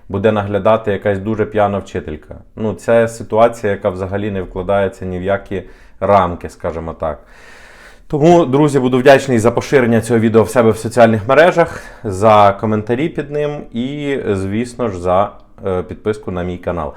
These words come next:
Дякую всім, хто дивився аж до цього моменту. Бажаю кожному з вас гарного дня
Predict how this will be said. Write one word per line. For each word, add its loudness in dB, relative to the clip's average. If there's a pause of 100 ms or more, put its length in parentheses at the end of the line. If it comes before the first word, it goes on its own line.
(300)
Дякую 0
всім, -6
хто -8
дивився -2
аж 0
до -8
цього -8
моменту. -6
Бажаю -4
кожному -6
з -8
вас 0
гарного -2
дня -8